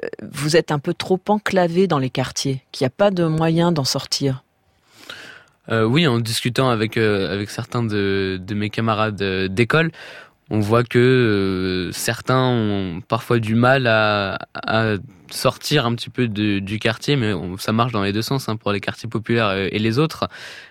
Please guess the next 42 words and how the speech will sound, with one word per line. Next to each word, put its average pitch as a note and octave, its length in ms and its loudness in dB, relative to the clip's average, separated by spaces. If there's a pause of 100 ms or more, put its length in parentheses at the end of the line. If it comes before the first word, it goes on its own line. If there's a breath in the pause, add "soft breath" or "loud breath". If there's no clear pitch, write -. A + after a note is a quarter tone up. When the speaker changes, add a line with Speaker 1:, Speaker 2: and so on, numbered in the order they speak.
(120)
Speaker 2:
Mais, A#2+ 280 4
euh, G#2 640 4
ouais, B2+ 340 2
y-, A2 120 -2
certains A#2 320 -2
ont, A2 420 0
ont A2+ 100 0
du A2 140 0
mal B2 240 2
à, G2+ 380 2 (160)
à A2+ 100 0
sortir, B2 540 -2
à, G2+ 280 -2 (120)
à G#2 80 2
aller A2+ 220 2
vers A2+ 200 2
d'autres, G2 460 -4
d'autres G#2+ 260 -4
horizons. A#2 380 0 (220 loud breath)
Speaker 1:
Pourquoi ? E3 460 -2 (640)
Speaker 2:
Pourquoi ? E3 300 2
Bah, D3+ 100 2
parce A#2+ 160 0
qu'en C3 140 0
fait, D#3 220 2
depuis, D3 500 4
euh, A#2+ 240 4
depuis A#2+ 240 0
petit, B2+ 360 0
il E3+ 60 2
y D#3 60 4
a A#2 220 4
une G#2+ 120 -2
sorte - 380 -2
de, G2+ 480 0 (540 loud breath)
une - 60 -10
sorte A#2 220 0
de A2+ 120 2
rit-, A2+ 240 2 (320)
rituel, C#3 580 2
hein, C3+ 220 2
euh, G2+ 460 0